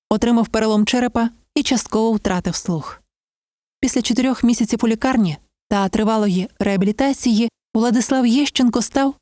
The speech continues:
співзасновником благодійного фонду «Побачимо перемогу», який підтримує людей, які втратили зір через війну, на шляху до одужання. Його дружина Валерія відповідає за комунікації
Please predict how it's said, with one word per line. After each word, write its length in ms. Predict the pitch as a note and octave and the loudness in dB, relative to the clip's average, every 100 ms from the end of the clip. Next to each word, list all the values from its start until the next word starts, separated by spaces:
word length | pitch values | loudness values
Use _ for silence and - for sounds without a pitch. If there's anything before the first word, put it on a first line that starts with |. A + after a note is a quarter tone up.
| _ | _
співзасновником 960 | - B3 A3+ A3 - C#4 C4 A#3+ B3+ A3+ | -4 0 2 0 0 2 2 2 2 2
благодійного 580 | B3 B3 G#3+ A3+ G#3 G#3+ | 2 2 2 2 2 0
фонду 420 | C4 C4+ F#3+ D#3 _ - | 2 2 2 -2 _ -2
«Побачимо 600 | C4 G3+ B3+ - B3+ A#3 | 0 2 0 2 2 2
перемогу», 540 | A#3 A3+ G#3+ E3 C#3+ - _ - | 2 2 2 0 -4 -12 _ -2
який 380 | G#3 A3+ C4 B3 | 0 0 0 0
підтримує 560 | C#4 - C4+ B3+ A3+ | -2 -2 2 2 4
людей, 340 | A3 G3 C#4+ A#3 | 2 2 2 2
які 240 | G3 A3+ | 0 -2
втратили 480 | G3+ A3+ A3 G#3+ G#3+ | -2 -2 -2 0 2
зір 200 | F#3 G#3 | 0 0
через 280 | - G3+ G3 | -2 0 2
війну, 360 | A3 A3 C4+ - _ - | 2 2 2 -2 _ 0
на 180 | D4+ E4+ | 0 2
шляху 360 | - A#3+ A3+ | 0 0 0
до 140 | F#3 F#3+ | 0 0
одужання. 600 | F3 F#3+ F#3 E3+ D#3+ C#3 _ _ _ _ _ _ _ A#3+ | 0 0 0 0 -2 -6 _ _ _ _ _ _ _ 0
Його 280 | B3 C4 | 2 2
дружина 480 | B3+ C4 A#3 E4 B3+ | 2 2 2 2 2
Валерія 500 | G3+ G#3+ G3 E3+ D3+ - - | 2 0 0 -2 -4 -8 -4
відповідає 540 | B3 - C#4+ C#4+ E4+ D4 | -2 0 0 2 2 2
за 100 | B3 | 2
комунікації 680 | A#3+ A#3 A3+ A3+ B3+ - | 2 2 0 -2 -2 -2